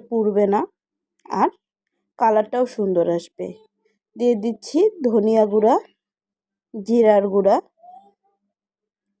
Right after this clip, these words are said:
সব একসাথে দিয়ে ভালোভাবে মাংসটা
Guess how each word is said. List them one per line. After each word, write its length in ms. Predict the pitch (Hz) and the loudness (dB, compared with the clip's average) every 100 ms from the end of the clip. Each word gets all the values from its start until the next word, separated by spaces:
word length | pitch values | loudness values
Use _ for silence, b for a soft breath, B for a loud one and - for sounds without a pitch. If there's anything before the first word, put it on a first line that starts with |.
| - | -2
সব 200 | 294 294 | 0 2
একসাথে 460 | 233 220 240 220 254 220 | 0 0 -2 -4 -4 0
দিয়ে 200 | 226 269 466 _ _ _ _ - | 2 2 0 _ _ _ _ -12
ভালোভাবে 640 | 214 233 233 226 233 202 349 571 | 0 2 4 4 2 2 0 -2
মাংসটা 480 | 285 220 202 202 320 | -2 -2 -4 -4 -6